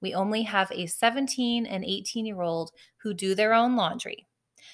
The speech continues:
The rooms are still a mess because they were never taught to do it themselves,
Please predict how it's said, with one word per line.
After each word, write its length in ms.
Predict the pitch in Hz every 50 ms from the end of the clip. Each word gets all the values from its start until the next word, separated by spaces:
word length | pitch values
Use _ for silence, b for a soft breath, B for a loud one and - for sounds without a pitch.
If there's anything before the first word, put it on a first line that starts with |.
| B B B
The 100 | 185 175
rooms 440 | 165 185 190 202 214 233 247 240 -
are 160 | - 214 214
still 420 | 208 - - - 180 170 165 190
a 100 | - -
mess 480 | 294 294 262 220 196 190 214 - - -
because 380 | - 196 190 - - 180 170 -
they 100 | 185 170
were 140 | 165 165
never 320 | 165 160 156 160 - 190 190
taught 380 | 190 - - 208 208 202 - -
to 100 | - 208
do 200 | - - 165 165
it 160 | 170 170 -
themselves, 840 | 180 175 180 - - 185 170 156 - - - - - - - - -